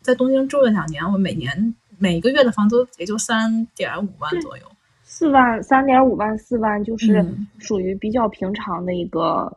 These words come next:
Speaker 2: 金额了，就
Speaker 1: 对。
Speaker 2: 想，你要想贵，
Speaker 1: 然后下面
Speaker 2: 你要有钱，多钱你都能租出来，
Speaker 1: 是这个样子的。
Speaker 2: 一个月一百万的都有。
Speaker 1: <laughs> 是这个一话题。然后我当时在知乎上回答那个问题的时候，还有人在下方跟我说什么，什么，“那得是多烂的一个房子呀，就是是不是那个房屋中介，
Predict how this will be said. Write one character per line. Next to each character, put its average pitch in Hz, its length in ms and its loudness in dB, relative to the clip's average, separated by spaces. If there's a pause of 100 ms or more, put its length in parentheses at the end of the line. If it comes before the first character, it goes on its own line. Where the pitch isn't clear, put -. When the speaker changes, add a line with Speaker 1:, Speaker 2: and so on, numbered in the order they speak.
(200)
Speaker 2:
金 196 200 0
额 175 300 -2
了， 104 240 -6
就 339 160 -2
Speaker 1:
对。 254 240 0 (240)
Speaker 2:
想， 233 260 6
你 240 80 6
要 320 80 8
想 - 240 4
贵， 269 100 2
Speaker 1:
然 - 20 2
后 - 20 2
下 - 0 -
面 277 100 0
Speaker 2:
你 285 40 0
要 359 160 4
有 302 180 2
钱， 214 320 -4
多 254 180 2
钱 294 240 0
你 208 60 -2
都 214 80 -2
能 214 200 -2
租 285 200 -2
出 262 140 -4
来， - 80 -4
Speaker 1:
是 - 40 -12 (140)
这 294 100 0
个 247 120 8
样 247 100 4
子 233 60 6
的。 208 60 2
Speaker 2:
一 - 20 0
个 202 60 4
月 - 40 8
一 - 20 6
百 220 180 4
万 302 200 4
的 240 80 -4
都 220 140 -2
有。 196 300 -4
Speaker 1:
<laughs> - 40 -4 (1700)
是 466 120 2 (120)
这 320 100 -2
个 214 140 0
一 202 80 0
话 208 180 -4
题。 185 220 -2
然 277 100 4
后 403 60 0
我 285 60 4
当 285 140 4
时 294 80 0
在 269 120 4
知 285 160 -2
乎 285 160 2
上 269 160 4
回 233 180 0
答 240 140 6
那 254 100 0
个 247 80 4
问 277 120 6
题 214 100 0
的 185 80 4
时 185 60 0
候， 185 80 0
还 220 120 -8
有 220 80 -4
人 190 140 -4
在 226 100 -4
下 226 160 -2
方 226 160 -2
跟 233 100 -4
我 196 80 -6
说 214 200 -12
什 220 80 -10
么， 190 120 -10
什 180 60 -8
么 190 140 -10 (380)
，“那 311 100 4
得 202 120 6
是 233 120 2
多 208 280 2
烂 262 200 4
的 214 80 0
一 202 40 0
个 208 80 0
房 175 280 0
子 202 60 -2
呀， 180 180 0
就 208 140 0
是 208 80 0
是 226 160 -8
不 220 80 -2
是 214 160 0
那 196 140 0
个 180 80 0
房 185 260 0
屋 220 100 0
中 247 280 0
介， 254 120 -10